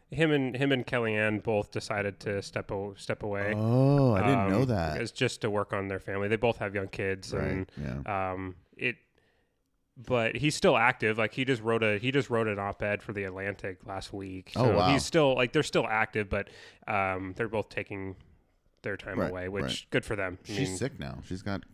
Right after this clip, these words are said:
Speaker 2: coronavirus.
Speaker 1: Does she have corona? Yeah. So did
Speaker 2: Um,
Speaker 1: everybody in that White House.
Speaker 2: Yeah. So let's take a break real quick. Anything new in, for you in life?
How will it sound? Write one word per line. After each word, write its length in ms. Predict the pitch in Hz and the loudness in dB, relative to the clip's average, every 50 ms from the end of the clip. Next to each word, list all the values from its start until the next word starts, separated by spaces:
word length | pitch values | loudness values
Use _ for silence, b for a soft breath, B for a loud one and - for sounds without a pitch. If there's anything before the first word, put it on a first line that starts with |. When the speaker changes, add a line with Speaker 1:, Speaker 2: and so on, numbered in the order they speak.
| _ - | _ -10
Speaker 2:
coronavirus. 300 | - 87 110 110 80 71 | -6 -6 -4 -6 -4 -4
Speaker 1:
Does 140 | - 104 | -6 -6
she 80 | - - | -4 -4
have 280 | 110 107 107 104 101 - | -6 -6 -6 -8 -10 -10
corona? 360 | 110 113 110 110 117 123 120 - - _ _ _ | -6 -6 -4 -4 -4 -6 -8 -12 -20 _ _ _
Yeah. 200 | - 98 92 92 95 92 _ _ _ _ b b b b b b b b b b b b b b b b b b b b b | -14 -14 -12 -12 -14 -14 _ _ _ _ b b b b b b b b b b b b b b b b b b b b b
So 220 | - 160 165 190 185 | 0 6 8 8 10
did 40 | 165 | 10
Speaker 2:
Um, 100 | 160 156 147 | 8 8 10
Speaker 1:
everybody 360 | 151 151 131 120 120 113 110 | 10 8 8 8 6 6 4
in 80 | 107 | 2
that 120 | 107 101 98 | 2 0 0
White 200 | 95 98 95 95 | 0 0 0 0
House. 180 | 98 92 101 | 0 2 4
Speaker 2:
Yeah. 240 | 143 143 120 80 - - - | 6 6 6 4 2 -2 -6
So 260 | - - - 160 151 139 | -6 4 6 6 6 6
let's 280 | 135 151 165 160 - | 4 2 0 -2 -2
take 160 | - - 185 160 | -2 -2 0 0
a 40 | 156 | 2
break 320 | 139 135 127 120 120 - | 2 4 2 2 2 2
real 140 | 131 135 123 | 2 2 2
quick. 400 | 123 - - 117 107 107 - - _ _ _ | 0 0 2 2 2 0 -2 -12 _ _ _
Anything 480 | 147 160 175 170 160 170 151 147 147 | 4 6 6 6 4 4 2 2 4
new 400 | 151 160 160 139 104 92 85 - - _ _ | 6 8 8 8 8 6 4 2 -2 _ _
in, 240 | 101 104 98 95 82 | 2 4 4 2 2
for 160 | - - 120 | 2 2 4
you 280 | 110 110 107 101 87 | 6 6 6 6 6
in 200 | 85 85 85 90 | 4 4 2 2
life? 420 | 95 95 85 76 73 - - - | 2 2 2 2 0 -2 -8 -20